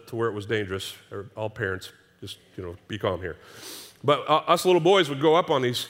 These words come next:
these huge mountains, and it was a simple game. You would get your squad, four or five of you, and they would start at the top of the mountain, and every other kid in fourth grade would try to knock you off. That was the whole game. Just, and, and, and if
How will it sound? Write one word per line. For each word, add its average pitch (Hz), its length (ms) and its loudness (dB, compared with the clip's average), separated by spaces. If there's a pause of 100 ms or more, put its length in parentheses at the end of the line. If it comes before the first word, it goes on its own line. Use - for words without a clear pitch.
(320)
these 123 220 -2
huge 175 360 -6
mountains, 151 380 2
and 139 300 0
it 151 60 2
was 190 120 -2
a 208 60 0
simple 220 300 2
game. 214 260 6 (680)
You 127 180 2
would 170 120 4
get 170 160 2
your 214 80 2
squad, 160 560 2 (300)
four 147 180 2
or 175 60 4
five 160 280 4
of 147 60 -6
you, 165 380 2
and 127 180 0
they 139 100 4
would 165 160 2
start 185 400 4
at 175 80 -2
the 160 60 -6
top 160 280 2
of 156 60 -2
the 143 60 2
mountain, 156 380 2
and 143 120 2
every 180 240 2
other 185 160 4
kid 180 220 0
in 180 60 -2
fourth 180 260 0
grade 180 180 2
would 143 100 -6
try 160 120 4
to 147 80 0
knock 147 200 2
you 139 80 2
off. 98 200 0
That 160 100 2
was 151 100 -2
the 147 80 0
whole 160 140 2
game. 135 220 0 (1120)
Just, - 260 2
and, 170 180 4
and, 170 240 2
and 160 160 2
if - 160 -2